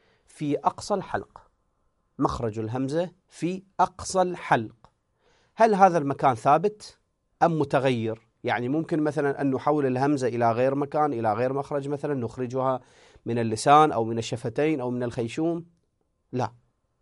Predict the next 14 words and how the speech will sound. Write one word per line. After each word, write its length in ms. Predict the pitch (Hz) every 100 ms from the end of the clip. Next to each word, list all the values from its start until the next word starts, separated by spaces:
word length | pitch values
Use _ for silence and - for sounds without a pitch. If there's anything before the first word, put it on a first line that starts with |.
| -
لا، 240 | 113 101 -
لا 180 | 120
يصح 360 | 113 107 107 -
هذا، 240 | 104 98 - _ _ _
فإن 320 | - 139 131
الهمزة 600 | 117 113 139 139 160 185 - _ _ _ _ _ 269
مخرجها 720 | 131 131 - 139 143 151 160
مخرج 720 | 160 147 143 - 147 165 156 -
تحقيقي، 800 | 117 - - 143 147 139 170 175 170 _ _ -
ولا 240 | 131 131
بد 520 | 139 170 120 117 104 -
من 320 | 139 170 156
إخراج 440 | 143 135 123 113
الهمزة 580 | 117 123 151 160 185 190